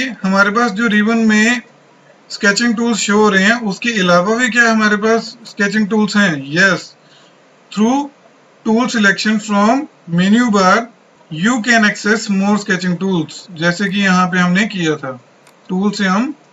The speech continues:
more options को भी choose कर सकते हैं। जैसे मैंने split entity बताया था आपको, job की option बताई, make path हम बाद में करेंगे, और इसके बाद आपको मैंने यहाँ पे blocks भी बताया, insert किस तरह से कर सकते हैं, make कैसे कर सकते हैं, उसे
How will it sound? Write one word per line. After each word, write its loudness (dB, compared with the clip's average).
more 2
options 0
को -2
भी 2
choose -2
कर -4
सकते -6
हैं। 0
जैसे 0
मैंने 2
split -2
entity -4
बताया 2
था 2
आपको, -4
job -4
की -4
option -4
बताई, -2
make 0
path 0
हम 0
बाद -2
में -2
करेंगे, -2
और 2
इसके -8
बाद 2
आपको -2
मैंने 0
यहाँ 2
पे -4
blocks -4
भी -8
बताया, 0
insert -6
किस -12
तरह -8
से -12
कर -10
सकते -14
हैं, -6
make -4
कैसे 0
कर -6
सकते -12
हैं, -4
उसे -6